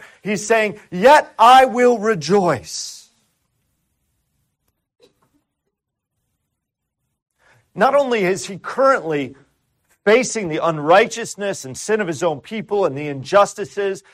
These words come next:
that are ongoing in the midst of the people of God, but he's looking out at the marching army of the Chaldeans coming up to the gates of Jerusalem, and he's ready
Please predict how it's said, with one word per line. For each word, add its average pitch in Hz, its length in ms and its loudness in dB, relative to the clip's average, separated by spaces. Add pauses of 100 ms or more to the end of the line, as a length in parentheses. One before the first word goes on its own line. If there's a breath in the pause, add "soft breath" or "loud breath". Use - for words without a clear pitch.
(160 soft breath)
that 151 140 2
are 143 100 4
ongoing 190 720 2
in 139 80 -8
the 139 80 -6
midst 180 340 -4
of 196 80 -12
the 165 60 -12
people 175 300 -10
of 143 100 -8
God, 175 300 2 (180 soft breath)
but 156 100 -4
he's 143 160 -4
looking 233 380 2
out 208 240 2
at 190 100 0
the 156 160 -8 (100)
marching 220 720 0 (200 soft breath)
army 233 360 4
of 220 80 0
the 170 80 -8
Chaldeans 196 720 -2
coming 220 520 -6 (260 soft breath)
up - 260 2
to 196 100 -10
the 202 100 -2
gates 208 340 -2
of 185 100 -12
Jerusalem, 185 580 -8
and 147 100 -10
he's 180 220 -10
ready 185 680 0